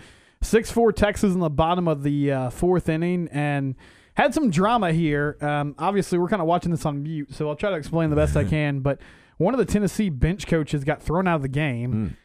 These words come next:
Speaker 1: He, uh, I guess, had something to say to the home plate umpire after, uh, a walk that he didn't think was, uh, Tennessee was, was pitching, and they walked the batter. I guess he thought the ball was in the strike zone. He had something to say. They threw him out. Uh, Tony Vitello, the Tennessee coach, came out and also had some words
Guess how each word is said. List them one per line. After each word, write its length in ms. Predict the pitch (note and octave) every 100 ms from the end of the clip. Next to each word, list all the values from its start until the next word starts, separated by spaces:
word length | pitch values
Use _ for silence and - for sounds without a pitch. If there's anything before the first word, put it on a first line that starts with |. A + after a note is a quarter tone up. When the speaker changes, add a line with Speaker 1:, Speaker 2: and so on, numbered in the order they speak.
| _
Speaker 1:
He, 340 | - F3+ F3
uh, 220 | D3+ C#3+ C3+
I 100 | D3+
guess, 140 | F#3
had 180 | F#3 F3
something 260 | F#3 D#3+ D3
to 60 |
say 460 | C#3 E3+ D#3+ D#3 D#3
to 100 | D3+
the 80 | C#3
home 180 | E3+ D#3+
plate 220 | D#3+ D3+
umpire 420 | D#3 D3 C#3+ C#3
after, 580 | C3+ C3+ - C#3 B2 C3 -
uh, 180 | C3 A#2+
a 100 | C3
walk 560 | C3 E3 D3+ - - -
that 240 | C3+ B2+
he 100 | D3
didn't 260 | D3 C#3 C3
think 300 | D3 C#3+ C3
was, 340 | C3 B2+ A#2 -
uh, 260 | C3+ B2+ A2+ _ _ _ _ _ -
Tennessee 320 | E3+ D#3 E3+
was, 260 | C#3 -
was 160 | D3 C3
pitching, 440 | - E3 D3 C#3
and 180 | C#3 B2+
they 60 | C3+
walked 280 | C3+ C#3+ -
the 60 |
batter. 320 | C3+ B2+ C#3+ C#3
I 100 | C3
guess 180 | C3
he 100 | D3
thought 360 | B2+ C#3+ C3 _
the 100 | C3
ball 240 | B2 C3 C#3
was 100 | C#3
in 60 |
the 60 | B2+
strike 300 | - C#3 C#3
zone. 300 | C3+ D3+ F#3+ - - -
He 60 | -
had 120 | D#3
something 220 | E3+ D3 C3
to 60 |
say. 200 | B2 F3+
They 120 | F3 D3
threw 220 | D#3 C3+
him 100 | C3
out. 300 | D#3 D#3+ D3+
Uh, 200 | C3+ B2+
Tony 180 | B2 E3
Vitello, 380 | C3+ B2+ D#3 D3+
the 80 | C3+
Tennessee 360 | - D3 - C#3
coach, 300 | D3+ D3+ -
came 180 | D3
out 140 | D3+ D3+
and 80 | C#3
also 220 | C#3+ D3
had 140 | C#3+
some 140 | C#3+ C#3
words 460 | C#3 C#3+ C#3 -